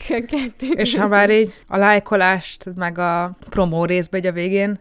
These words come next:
Speaker 2: nem mondjuk el, hogy közben elindítottatok egy másik podcastet is?
Speaker 1: Ja.
Speaker 2: Hogyha valakit érdekelne?
Speaker 1: De amúgy, ö, igen, közben Eszterrel, aki barátnőm, és amúgy a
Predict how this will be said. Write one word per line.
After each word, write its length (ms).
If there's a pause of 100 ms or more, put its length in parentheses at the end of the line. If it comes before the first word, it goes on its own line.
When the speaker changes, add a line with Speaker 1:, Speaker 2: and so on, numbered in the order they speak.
(100)
Speaker 2:
nem 140
mondjuk 320
el, 140
hogy 260
közben 540
elindítottatok 720
egy 120
másik 360
podcastet 640
is? 280 (380)
Speaker 1:
Ja. 160 (140)
Speaker 2:
Hogyha 240
valakit 440
érdekelne? 760 (480)
Speaker 1:
De 340
amúgy, 520
ö, 280 (280)
igen, 520 (360)
közben 500 (120)
Eszterrel, 1000
aki 540 (180)
barátnőm, 760
és 420 (360)
amúgy 560 (160)
a 120